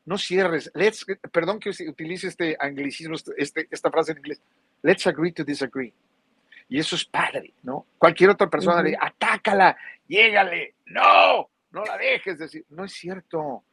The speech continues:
Speaker 1: Ese es el diálogo
Speaker 2: <laughs>
Speaker 1: libre, eso es lindo, ¿no? Y, y, y, pero creo yo que al final, mi opinión personal es,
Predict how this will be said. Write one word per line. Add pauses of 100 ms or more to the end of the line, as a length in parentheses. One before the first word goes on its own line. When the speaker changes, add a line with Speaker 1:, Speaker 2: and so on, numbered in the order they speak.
(120)
Speaker 1:
Ese
es
el
diálogo
Speaker 2:
<laughs>
Speaker 1:
libre, (200)
eso
es
lindo, (260)
¿no?
Y, (180)
y,
y,
pero (640)
creo
yo
que
al
final, (420)
mi
opinión
personal
es,